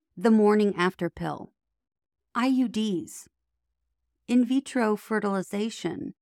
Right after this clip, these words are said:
and how about the use of dilation and evacuation,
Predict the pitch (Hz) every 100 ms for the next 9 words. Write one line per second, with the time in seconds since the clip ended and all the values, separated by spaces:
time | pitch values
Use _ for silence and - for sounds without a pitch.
0 | _ _ 233 220 - 247 302 302 233 233
1 | 226 - 196 185 196 202 - 175 - 175
2 | 175 170 170 170 - 165 165 160 165 165
3 | 165 160 - 165 165 170 - 151 82 -